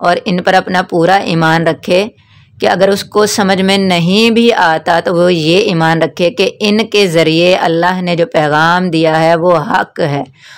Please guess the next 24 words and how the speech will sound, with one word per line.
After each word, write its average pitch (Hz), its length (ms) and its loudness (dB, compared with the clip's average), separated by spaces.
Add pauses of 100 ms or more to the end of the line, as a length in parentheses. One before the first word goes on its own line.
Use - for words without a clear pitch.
(140)
और 170 220 2
जो 165 260 2
भी 226 120 0
पैगाम 170 460 0
दिया 170 200 0
है, 175 80 0
हम 185 160 -4
उस 185 140 -8
पर 196 260 -4
ईमान 165 360 -2
लाते 160 320 -4
हैं। - 320 -10 (1900)
तफसीर 196 320 0
हसनात 196 480 -2
में 196 200 -2
बयान 175 280 -2
करते 175 360 -2
हैं 180 280 0
मुफस्सिर 190 560 -4
के, 196 300 -2 (760)
अ, 175 80 -4
ये 170 460 2
हरू-, 202 300 -2
ये 185 460 0